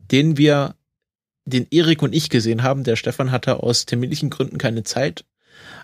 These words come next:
Aber er hat schon gesagt, dass er vor Spoilern keine Angst hat und deswegen können wir frei und zu-, freizügig über diesen Film reden.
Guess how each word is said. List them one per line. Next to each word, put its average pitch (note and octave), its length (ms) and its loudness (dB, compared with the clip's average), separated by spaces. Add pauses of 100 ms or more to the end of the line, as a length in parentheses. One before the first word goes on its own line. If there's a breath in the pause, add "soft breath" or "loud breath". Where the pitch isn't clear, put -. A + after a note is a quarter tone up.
Aber C3+ 200 2
er C3 100 2
hat C#3 160 0
schon C3+ 140 0
gesagt, B2+ 280 0
dass B2+ 160 -2
er A#2+ 480 0
vor B2 120 0
Spoilern A#2+ 360 0
keine A#2+ 240 -2
Angst C3+ 300 -4
hat D3 160 -4
und B2+ 100 -8
deswegen A#2+ 360 -2
können B2 180 0
wir A#2 220 2
frei B2 300 0
und B2 200 -4
zu-, - 140 -2
freizügig C3 680 0
über A#2+ 100 0
diesen B2 200 0
Film C#3+ 180 0
reden. C3 340 -4